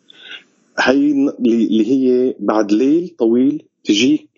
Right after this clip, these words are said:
هيك الشمس شوي شوي عم تطلع، فبتشوف أنت خيط الضوء عم يفوت ويبلش يكشف لك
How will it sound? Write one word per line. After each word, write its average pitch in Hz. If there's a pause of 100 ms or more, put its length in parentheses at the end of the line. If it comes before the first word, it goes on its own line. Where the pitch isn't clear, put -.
(140)
هيك -
الشمس -
شوي 127
شوي -
عم 104
تطلع، 101
فبتشوف -
أنت -
خيط -
الضوء 104 (500)
عم 98
يفوت 127
ويبلش 110
يكشف -
لك 92